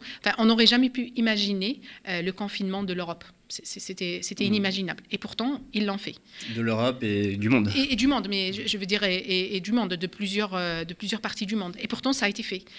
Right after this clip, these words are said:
Speaker 1: Ça a été fait et on a trouvé un moyen, en tant que société,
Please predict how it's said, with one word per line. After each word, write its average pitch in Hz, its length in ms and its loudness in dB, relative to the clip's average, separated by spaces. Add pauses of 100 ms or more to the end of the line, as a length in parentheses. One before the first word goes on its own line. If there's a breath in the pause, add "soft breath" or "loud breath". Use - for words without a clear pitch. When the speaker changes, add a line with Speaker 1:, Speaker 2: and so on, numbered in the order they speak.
(140 loud breath)
Speaker 1:
Ça - 140 2
a - 20 6
été - 160 -2
fait 294 460 4
et 254 200 4
on 226 120 -2
a 208 60 0
trouvé 262 360 0
un 226 60 4
moyen, 214 420 2 (140)
en 214 60 -8
tant 214 140 -6
que 208 120 -6
société, 233 640 0